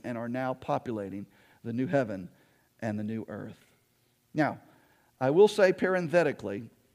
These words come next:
that this certainly appears to be describing a time of tribulation that is present in the church today, that the church is going through today and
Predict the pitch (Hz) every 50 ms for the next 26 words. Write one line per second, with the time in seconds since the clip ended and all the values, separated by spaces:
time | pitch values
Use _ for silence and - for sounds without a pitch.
0 | _ _ _ _ _ _ _ _ _ _ _ _ _ - 123 143 139 - - 143
1 | 165 160 - - - - 185 196 - 196 190 180 170 165 170 - - 175 175 175
2 | 170 151 - - 156 143 151 147 143 139 - - - 151 147 147 143 135 131 127
3 | 123 123 123 - - 127 127 123 123 120 120 120 120 - _ _ _ _ _ _
4 | _ _ _ _ _ _ _ _ _ - - 156 156 156 175 185 185 175 180 -
5 | 185 180 160 170 160 156 151 156 139 - - 160 160 175 175 175 - _ _ _
6 | _ _ _ _ _ _ _ _ _ _ _ _ _ _ - - 120 123 147 139
7 | 139 135 - - - - - _ _ _ _ _ _ _ - 139 120 - - -
8 | - 170 160 165 156 190 196 190 156 180 180 170 170 160 - - 175 180 160 147
9 | - - 180 160 151 139 135 139 151 160 139 143 - - - - - - 165 165
10 | 151 - 175 135 127 147 151 156 165 175 180 175 160 - 175 180 185 180 156 143
11 | 131 123 127 135 143 151 - - 151 143 143 131